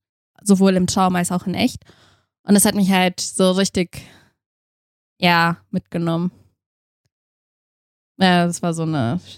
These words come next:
war eine Scheißnacht. Eine kurze Nacht vor allen Dingen.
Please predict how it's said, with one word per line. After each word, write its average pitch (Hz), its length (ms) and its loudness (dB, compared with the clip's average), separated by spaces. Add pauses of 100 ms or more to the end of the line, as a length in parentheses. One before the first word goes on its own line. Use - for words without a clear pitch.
(480)
war 180 100 -2
eine 170 120 0
Scheißnacht. - 600 -8 (760)
Eine 185 100 0
kurze - 340 -2
Nacht 170 300 -6
vor 160 100 -6
allen 165 160 -2
Dingen. 190 180 -6